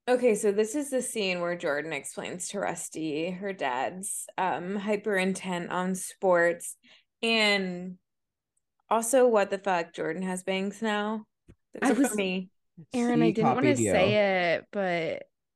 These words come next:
Speaker 2: hers, they look good on her, honestly. I mean, she's very pretty.
Speaker 1: You didn't wanna say what?
Speaker 2: That she was
Speaker 1: They look
Speaker 2: also
Speaker 1: good.
Speaker 2: rocking the bang. I noticed it, and I was like, "I'm not
Speaker 1: I
Speaker 2: gonna"
Speaker 1: know, it wa-, it was blaring.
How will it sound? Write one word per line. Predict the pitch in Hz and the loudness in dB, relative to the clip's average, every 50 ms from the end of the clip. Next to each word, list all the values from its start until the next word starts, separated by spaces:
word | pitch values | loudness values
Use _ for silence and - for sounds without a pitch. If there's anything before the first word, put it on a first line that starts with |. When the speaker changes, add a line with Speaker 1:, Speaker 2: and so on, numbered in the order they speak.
| _ _ - | _ _ -6
Speaker 2:
hers, | - - 415 466 - 415 | 2 4 4 4 4 4
they | 453 466 480 | 4 6 6
look | 587 622 - | 4 2 0
good | - 403 480 | 0 0 0
on | 415 269 | 2 0
her, | 214 165 160 | 0 0 0
honestly. | 170 196 240 247 - - - - - - - | 0 -2 -2 -4 -6 -8 -10 -12 -10 -4 0
I | 269 | 0
mean, | 330 | 2
she's | - 392 349 381 | 6 6 6 6
very | 427 254 185 | 6 2 2
pretty. | - 170 147 - - - - 240 _ _ _ _ | 2 0 0 0 -2 -4 -6 -10 _ _ _ _
Speaker 1:
You | 240 247 240 | -6 0 0
didn't | 254 247 202 | 0 2 2
wanna | 240 233 233 | 0 0 0
say | 226 233 240 233 226 | -2 -2 -2 -2 -2
what? | 202 190 208 214 202 - - - - _ _ _ _ _ _ _ _ _ _ _ _ _ _ - | -2 -2 -2 -2 -2 -2 -4 -6 -8 _ _ _ _ _ _ _ _ _ _ _ _ _ _ -8
Speaker 2:
That | 220 202 - | -8 -8 -6
she | - 214 | -2 -4
was | 208 202 | -2 -2
Speaker 1:
They | 208 | 0
look | - | -2
Speaker 2:
also | 185 196 208 214 196 | -2 -2 -2 -2 -2
Speaker 1:
good. | 190 | -2
Speaker 2:
rocking | 185 190 190 196 190 | -2 -4 -4 -4 -4
the | 180 | -4
bang. | 165 165 170 175 180 165 147 147 143 151 175 202 _ _ _ - | -2 0 0 0 0 0 -2 -2 -4 -6 -8 -12 _ _ _ -4
I | - 190 208 | -2 0 2
noticed | 196 185 202 196 202 196 - - - | 4 4 4 4 2 0 -2 -4 -4
it, | 143 135 139 - - | -2 -2 -2 -4 -6
and | - 165 165 | -8 -8 -8
I | 147 143 | -8 -8
was | 151 - | -8 -10
like, | - - | -8 -8
"I'm | - 151 | -6 -6
not | 147 226 | -4 -2
Speaker 1:
I | 226 233 | -2 -2
Speaker 2:
gonna" | 247 254 247 | 0 -2 -2
Speaker 1:
know, | 220 196 | -2 -2
it | 196 175 - | -2 -2 -4
wa-, | - - - - - 226 | -4 -4 -4 -4 -4 -2
it | 202 214 | 0 0
was | 220 196 | 0 -2
blaring. | - - - 185 208 226 220 214 208 202 202 208 | -2 -4 -4 -2 -2 -2 -2 -2 -2 -4 -6 -10